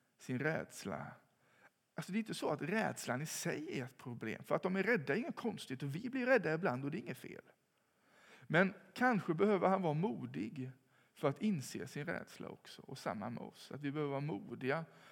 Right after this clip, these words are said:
för att våga vara svaga. För att våga visa det i varje fall. Och det är otroligt modigt av Petrus att både gå ut ur båten, men kanske också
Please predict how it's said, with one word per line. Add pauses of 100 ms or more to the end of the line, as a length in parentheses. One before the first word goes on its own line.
(120)
för
att
våga
vara
svaga. (2250)
För
att
våga
visa
det
i
varje
fall. (440)
Och
det
är
otroligt
modigt
av (400)
Petrus
att
både
gå
ut
ur
båten, (320)
men
kanske
också